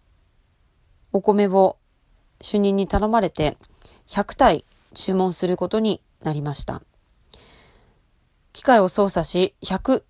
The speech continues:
という数字を入力し、「よし、これで大丈夫だ」と私は思っていました。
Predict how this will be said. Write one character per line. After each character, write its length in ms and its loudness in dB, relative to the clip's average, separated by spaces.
と 80 2
い 80 4
う 60 -2
数 240 -2
字 120 -2
を 140 2
入 180 0
力 220 -2
し、 260 -4
「よ 100 4
し、 220 -4
こ 160 0
れ 60 2
で 120 2
大 220 4
丈 100 0
夫 100 -2
だ」 140 -2
と 340 -4
私 300 -6
は 180 6
思 200 -4
っ 20 -8
て 320 -2
い 80 -16
ま 120 -12
し 100 -10
た。 120 -14